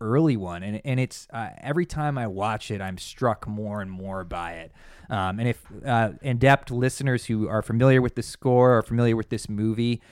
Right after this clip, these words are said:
if you can, get the complete score. It's a little bit hard to find, but it has the full version of Time Steps, which is Wendy Carlos's thirteen-minute synth masterpiece. Um, and it's really beautiful, and I highly recommend checking it out.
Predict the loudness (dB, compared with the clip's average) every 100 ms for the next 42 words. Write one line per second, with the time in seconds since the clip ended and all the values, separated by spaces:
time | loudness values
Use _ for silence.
0 | -10 -4 -2 -2 0 4 6 6 4 2
1 | -2 -2 -2 -4 -6 -2 -2 0 -2 2
2 | 2 2 -4 -2 2 4 4 2 -2 2
3 | 2 0 -2 -2 -2 -2 -6 -6 -4 -2
4 | -4 -4 -4 -4 -4 -4 0 2 0 -10
5 | -2 2 2 4 2 2 2 -2 -4 -6
6 | -6 -2 0 0 -2 -6 -6 -8 -10 -8
7 | -8 -4 -6 -6 -14 -4 -2 0 -2 2
8 | 2 2 -2 -2 -4 -6 -6 -4 -4 -8
9 | -6 -4 -4 -4 -6 -10 -10 -6 -6 -8
10 | -18 -18 -10 -4 -4 -4 -8 -6 -6 -8
11 | -12 -14 -20 -8 -4 -2 -4 -8 -10 -18
12 | -6 0 2 0 -4 -6 -6 -8 -8 -8
13 | -8 -10 -10 -10 -10 -12 -6 -4 -4 -10
14 | -10 -12 -12 -12 -12 -12 -12 -14